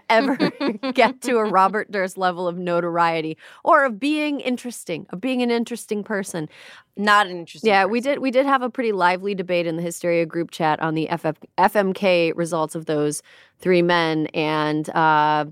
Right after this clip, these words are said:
Speaker 1: not gonna share that. Don't wanna get anybody in trouble.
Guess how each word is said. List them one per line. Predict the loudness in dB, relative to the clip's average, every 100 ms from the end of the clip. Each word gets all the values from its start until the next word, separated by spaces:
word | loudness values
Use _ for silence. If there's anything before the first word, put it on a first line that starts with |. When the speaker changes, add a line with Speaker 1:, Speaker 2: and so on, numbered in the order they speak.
| -10
Speaker 1:
not | 2 2 2
gonna | -4
share | -2 0 2
that. | 2 2 -2 _ _
Don't | -4 0
wanna | 0
get | 0
anybody | 0 0 -2 -2
in | -2
trouble. | 0 0 0 -4